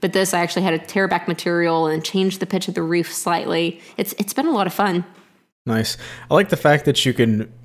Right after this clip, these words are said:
Speaker 2: naturally expand what you already have, um, with the same style and whatnot. My back porch is like a twelve-by-sixteen square that sticks out away from the, the back of the house. But the way that they tied the roof into the house,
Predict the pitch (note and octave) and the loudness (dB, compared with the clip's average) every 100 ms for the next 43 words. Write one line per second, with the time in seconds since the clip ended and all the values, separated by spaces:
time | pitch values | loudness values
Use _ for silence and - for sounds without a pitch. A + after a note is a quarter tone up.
0 | - - A2+ B2 B2+ - B2 A2+ G2+ - | -20 -4 2 4 4 4 4 4 2 -2
1 | - A#2+ A#2+ A2 G#2+ A#2 G#2+ G#2+ G2 F#2+ | 2 4 4 2 0 2 2 2 0 -2
2 | A#2 G#2+ F#2+ G2 - - - - A2 G#2 | 0 2 0 -4 -16 -20 -20 -6 0 2
3 | G2 F#2 - - B2 A2+ - - A2+ A2 | 2 -2 -8 -4 0 0 0 2 2 2
4 | - A#2 A#2 G#2+ G#2 G#2 G2+ G2 A#2 B2 | 2 2 4 2 0 -2 -2 -4 0 2
5 | D3+ D#3 C#3+ - B2 B2 - - D3+ C3+ | 2 2 0 0 2 2 -2 -4 2 2
6 | A2+ - - - - - - - - - | 2 -2 -8 -10 -20 -20 -20 -20 -20 -10
7 | A2+ A#2 A#2 A2+ G#2+ G#2+ G#2 - B2+ B2 | -6 0 -2 0 -2 -2 -2 2 2 4
8 | A2 - - - A#2+ A2+ - - A2 A2 | 2 2 -4 -2 0 0 -2 0 2 2
9 | G2+ G2+ - - A2+ - - A#2 B2 C3 | 2 -2 -4 -2 -2 -2 0 2 2 0
10 | - A2+ A#2 A#2 A#2 A2 G#2 G2+ - - | 0 2 2 0 -2 -2 -2 -6 -14 -20
11 | - - A2+ A2+ A2 A2 G#2+ B2+ A2+ G#2+ | -20 -12 -2 2 2 0 0 2 2 0
12 | - B2 A#2 A#2+ A#2+ A#2 C3 D#3+ E3 D3+ | -2 2 2 0 -4 2 6 6 4 2
13 | B2 - C#3+ C#3+ B2 A2 B2+ C#3 - C3 | 0 2 4 4 2 2 2 2 0 2
14 | A#2 G#2+ G#2+ F#3 B2+ A2+ - | 4 2 4 4 4 2 -2